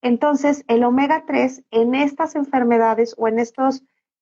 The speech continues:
asociaciones ha mostrado mucha efectividad para disminuir la, este, la presencia de esto, ¿no? De la resistencia a la insulina y de, eh, dislipidemia, que es colesterol y triglicéridos altos.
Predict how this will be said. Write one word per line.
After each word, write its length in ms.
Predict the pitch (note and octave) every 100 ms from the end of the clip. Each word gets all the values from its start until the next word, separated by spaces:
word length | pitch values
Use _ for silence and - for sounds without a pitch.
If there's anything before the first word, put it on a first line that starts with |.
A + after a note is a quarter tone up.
| _
asociaciones 960 | - G3 G#3+ A3+ G3+ B3+ A#3 G3+ B3 -
ha 80 | A3+
mostrado 440 | A#3+ A#3+ A#3+ A3 G#3+
mucha 280 | A3+ A3
efectividad 680 | C4 A#3+ - G#3+ G3 G3 G3+
para 220 | G3+ G3
disminuir 680 | F#3+ G#3 A3+ A#3 A3 G3+ G3+ _ _ _ _ -
la, 400 | G#3+ G#3 A3+ -
este, 800 | G#3+ F#3 _ F3+ F3 E3+ E3+ E3 E3+ _ _ _ _ _ -
la 180 | G3 G3+
presencia 480 | G3+ A3+ G#3+ A3
de 140 | G3 G3
esto, 240 | F#3+ F#3
¿no? 200 | E3+ A3+
De 100 | G#3+
la 100 | F3
resistencia 500 | F3 E3+ - A3 A#3+
a 20 |
la 80 | A3+
insulina 560 | G3 F#3+ F#3 A3 C4+ F#4 - _ _ _ -
y 180 | A#3 A3+
de, 400 | A3 A3 B3 C4
eh, 500 | F#3+ F#3 F3+ F3 E3+ E3+ E3+ F3+ _ _ _ -
dislipidemia, 840 | G3 F#3+ G3+ F#3+ F#3 F#3+ G#3+ G#3+
que 80 | G3
es 120 | F#3+
colesterol 480 | F#3+ E3+ E3+ F3 F3+
y 60 |
triglicéridos 680 | F3+ D#3+ D3+ E3 E3 D#3+ -
altos. 340 | D#3 - -